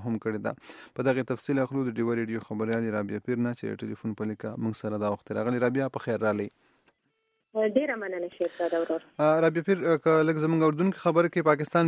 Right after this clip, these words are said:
Speaker 1: بیا بیا دا خبره کوي چې د دې نیوکلیایي پروګرام، آه، محفوظ دی او پاکستان یو ذمهوار نیوکلیایي هیواد دی. بیا بیا دا خبره کیږي.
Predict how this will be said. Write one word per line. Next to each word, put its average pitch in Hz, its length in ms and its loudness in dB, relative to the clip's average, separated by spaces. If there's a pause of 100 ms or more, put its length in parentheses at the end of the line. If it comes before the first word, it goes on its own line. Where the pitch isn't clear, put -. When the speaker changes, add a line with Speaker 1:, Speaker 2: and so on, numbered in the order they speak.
Speaker 1:
بیا 175 140 8 (100)
بیا 123 160 6 (160)
دا 123 140 6
خبره 120 340 2
کوي 123 220 2
چې 123 100 -6 (140)
د 113 140 -4
دې 123 260 0
نیوکلیایي 117 500 2
پروګرام، 117 400 0 (380)
آه، 110 500 -4
محفوظ 143 420 0 (120)
دی 147 80 4 (100)
او 131 140 0
پاکستان 127 580 0 (140)
یو 117 180 0
ذمهوار 120 480 2
نیوکلیایي 113 560 0 (160)
هیواد 117 540 4
دی. 101 100 -2 (160)
بیا 117 180 2
بیا 117 140 2
دا 120 100 -2
خبره 123 360 -2
کیږي. 151 240 -4